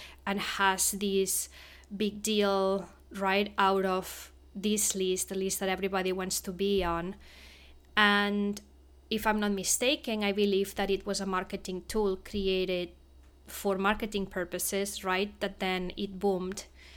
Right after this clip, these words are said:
And then other organizations started having, uh, these same, uh, ra-, ranks, listings that are classified by age. And I believe first was only directed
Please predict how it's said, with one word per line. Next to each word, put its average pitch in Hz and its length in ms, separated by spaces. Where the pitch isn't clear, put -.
And 202 200
then 196 200
other 190 180
organizations 190 760
started 185 400
having, 180 580
uh, 185 360
these 190 220
same, 190 540
uh, 175 340
ra-, 196 300
ranks, 185 680
listings 214 920
that 202 200
are 185 220
classified 190 800
by 180 260
age. - 500
And 208 220
I 208 100
believe 208 340
first 240 480
was 208 220
only 208 400
directed 190 720